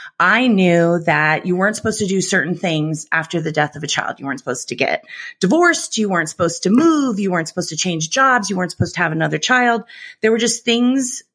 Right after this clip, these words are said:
that you, um, major life events you should postpone so that you could get through the grieving process. So being this, you know, intellectualizing this whole thing, I went to my husband and I was like, "I got to call the I U Ds at the doctor's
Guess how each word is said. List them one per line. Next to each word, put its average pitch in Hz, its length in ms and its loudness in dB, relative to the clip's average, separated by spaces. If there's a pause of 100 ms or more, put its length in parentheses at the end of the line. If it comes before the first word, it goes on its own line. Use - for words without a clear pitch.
(140)
that 190 240 2
you, 202 640 2
um, 175 340 2
major 208 300 2
life 185 220 2
events 175 400 -2
you 170 80 -2
should 160 240 0
postpone 165 800 0 (260)
so - 200 2
that 196 160 2
you 180 260 0
could 170 240 0
get - 260 0
through 175 160 2
the 170 100 0
grieving 151 360 2
process. - 500 -6 (340)
So 233 460 2 (380)
being 269 560 4
this, 196 540 0
you 190 140 0
know, 160 260 2 (220)
intellectualizing 175 880 0
this 160 140 -6
whole 156 160 -2
thing, 160 200 -4
I 165 60 0
went 180 160 -2
to 196 60 -6
my 190 100 0
husband 156 360 -2
and 160 40 0
I 160 40 -2
was 156 160 -6
like, 151 320 -4 (460)
"I 180 80 2
got 202 160 4
to 226 60 -2
call 190 360 2
the - 160 -2
I 165 80 2
U 170 180 0
Ds 160 600 -2 (280)
at 160 120 -2
the 170 80 -4
doctor's - 560 -4